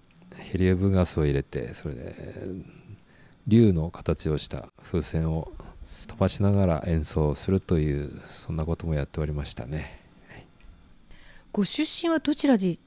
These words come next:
Speaker 2: いらっしゃるんですか？
Speaker 1: 出身は宮城県の仙台市なんですよ。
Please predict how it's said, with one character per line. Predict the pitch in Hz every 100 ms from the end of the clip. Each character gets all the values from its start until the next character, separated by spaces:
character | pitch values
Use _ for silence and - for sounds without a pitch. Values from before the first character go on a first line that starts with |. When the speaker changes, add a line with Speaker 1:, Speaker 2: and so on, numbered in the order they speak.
| -
Speaker 2:
い | -
ら | 185
っ |
し | 156
ゃ | 190
る | 165
ん |
で | 143
す | -
か？ | 151 - - - - - - - -
Speaker 1:
出 | - 107 - 139
身 | 127
は | 120 117 113 110 107 107
宮 | 113 104 101
城 | 95
県 | - 76
の | 73
仙 | - 85 82
台 | 78 73
市 | - - 73 71
な | 76
ん | 73
で | 69
す | -
よ。 | -